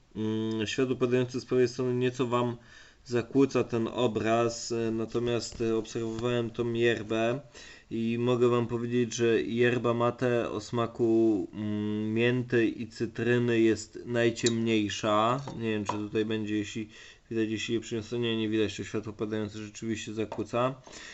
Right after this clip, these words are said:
E, drugą z kolei najciemniejszą yerbą jest, y, yerba mate o smaku aloesu i granatu, natomiast pozostałe dwa smaka, czy, dwa smaki, czyli liczy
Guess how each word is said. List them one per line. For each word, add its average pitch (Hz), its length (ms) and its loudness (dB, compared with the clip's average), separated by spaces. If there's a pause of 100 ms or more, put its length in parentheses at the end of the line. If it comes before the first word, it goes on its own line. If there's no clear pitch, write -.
(120)
E, 107 300 2
drugą 123 640 4 (200)
z - 140 -14
kolei 120 460 4
najciemniejszą 120 920 0 (140)
yerbą 113 840 2 (640)
jest, 113 560 2
y, 107 340 4
yerba 117 460 4
mate 117 280 0
o 113 100 2
smaku 113 500 -2
aloesu 113 640 2
i 104 120 0
granatu, 120 840 2
natomiast 120 400 -2
pozostałe 120 540 2
dwa 110 180 0
smaka, 117 360 0
czy, 95 300 -2
dwa 107 320 0
smaki, 120 340 -2
czyli 117 280 -2
liczy 120 360 -2